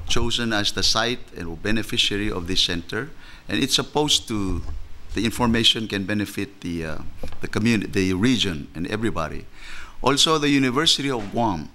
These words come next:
<clears throat> in their research efforts, have also collaborated to put out some of this research. I will tell you that one of the most, uh, effective research results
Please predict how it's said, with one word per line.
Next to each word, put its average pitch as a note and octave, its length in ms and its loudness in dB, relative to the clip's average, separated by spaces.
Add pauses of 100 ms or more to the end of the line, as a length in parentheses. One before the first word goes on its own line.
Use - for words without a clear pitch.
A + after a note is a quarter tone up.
(120)
<clears throat> - 160 -18
in D#3+ 680 0
their G2 160 6
research G#2 480 2
efforts, B2+ 540 -2 (400)
have A#2 160 0
also C#3 320 4
collaborated B2 840 2
to G#2+ 220 -2 (420)
put A2+ 140 4
out A#2+ 240 2
some A2+ 240 2
of F#2+ 120 0
this G2 220 0
research. - 520 -2 (1900)
I B2+ 120 4
will D#3+ 140 2
tell D3 220 2
you D3+ 200 2
that B2+ 180 2
one C#3+ 240 4
of C3+ 200 2
the A#2+ 120 2
most, B2+ 480 2
uh, G#2 380 2
effective C#3 540 -2
research A#2 680 2 (640)
results F#2+ 680 0